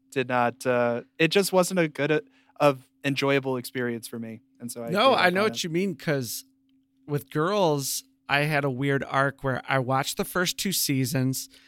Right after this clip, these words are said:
Speaker 2: Season two became so insufferable for me that I stopped watching until the last season was coming out. And I was like, "Ugh, I'll give it another try." And then I, like, loved it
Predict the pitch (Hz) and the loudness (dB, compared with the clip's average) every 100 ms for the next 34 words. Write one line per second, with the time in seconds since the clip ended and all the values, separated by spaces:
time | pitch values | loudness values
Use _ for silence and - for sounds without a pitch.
0 | _ - 160 175 196 175 - 165 165 156 | _ -6 -2 0 0 0 0 4 4 4
1 | 147 151 131 - 151 143 160 143 - 139 | 2 4 4 4 6 8 8 6 8 6
2 | - 135 131 113 135 123 120 120 - - | 6 4 4 2 4 6 6 4 0 -14
3 | - - 131 - - 143 147 131 135 135 | -14 -2 0 2 6 6 4 4 4 4
4 | - 120 110 - _ _ _ - 143 127 | 2 2 0 -4 _ _ _ 0 0 0
5 | - 190 190 165 143 139 143 143 - 156 | 0 2 2 2 2 6 6 6 2 2
6 | 135 147 123 - 156 135 131 131 127 123 | 4 4 4 2 2 4 4 6 4 2
7 | - - _ _ 143 147 139 139 135 - | -2 -20 _ _ 2 6 6 4 2 2
8 | 165 156 - - 143 143 139 143 139 127 | 6 6 4 0 2 4 4 4 4 4
9 | - - 123 117 107 - _ _ _ 139 | 2 2 4 4 2 -4 _ _ _ -2
10 | 147 156 170 170 160 151 - - 123 135 | 2 4 6 6 8 6 4 -6 0 4
11 | 139 120 131 - | 4 4 0 -2